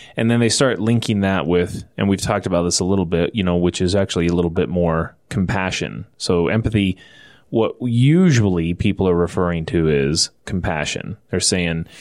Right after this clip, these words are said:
if you recognize that you're hurting somebody or somebody's hurting in general, then you should, you know, see, like, the, see what's going on, have some respect for what they're going through, try to imagine what it is, and then try to relieve that. Well, that's, that's compassion. It's not really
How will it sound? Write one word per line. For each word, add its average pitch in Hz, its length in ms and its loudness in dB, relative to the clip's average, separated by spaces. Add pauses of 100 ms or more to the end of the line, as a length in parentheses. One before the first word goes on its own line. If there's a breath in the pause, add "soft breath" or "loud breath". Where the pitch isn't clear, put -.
(640 loud breath)
if 101 160 -4
you 90 100 2
recognize 110 600 2
that 101 80 2
you're 82 140 0
hurting 135 300 0
somebody 110 640 0 (140)
or 92 320 2
somebody's 90 380 -2
hurting 95 260 0
in 80 140 -2
general, 101 400 2
then 87 160 0
you 87 100 2
should, 82 300 -4 (120)
you 98 120 0
know, 80 260 -2 (220)
see, - 340 0
like, 107 320 0
the, 101 260 -4 (120)
see - 260 0
what's 113 240 0
going 98 260 0
on, 95 360 0 (540 soft breath)
have 120 260 -4
some 110 120 -2
respect 101 320 -2
for 107 100 -2
what 95 140 0
they're 87 120 0
going 90 240 0
through, 90 180 -2
try 104 180 -2
to 101 120 2
imagine 92 420 -2
what 90 80 2
it 85 100 -2
is, 87 300 0 (380 soft breath)
and 98 120 -2
then 92 100 0
try 92 180 0
to 87 80 0
relieve 85 380 -2
that. 73 220 -2
Well, 98 120 0
that's, 127 220 0
that's 123 240 0
compassion. 87 760 -6
It's - 160 -12
not 110 160 0
really 87 320 0